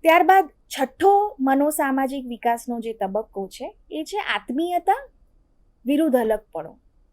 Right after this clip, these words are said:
આ જે સ્ટેજ છે, એ, અ, અર્લી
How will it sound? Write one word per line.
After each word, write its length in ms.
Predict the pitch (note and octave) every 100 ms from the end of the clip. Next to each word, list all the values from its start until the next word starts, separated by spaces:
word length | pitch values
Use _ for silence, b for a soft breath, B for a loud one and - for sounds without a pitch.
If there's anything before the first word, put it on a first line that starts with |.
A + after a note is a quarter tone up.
| _ _ _ _ _ _ _ - _ _ _ _ _ -
આ 260 | C#4 F4 F#4+
જે 200 | F#4 F#4+
સ્ટેજ 340 | - D#4 D#4
છે, 400 | - E4+ E4+ -
એ, 260 | C4+ D#4 D#4 - -
અ, 80 | A#3 A#3 A#3+ A#3+ - _ _ _ _ _ _ -
અર્લી 400 | C4 C#4 D#4 F#4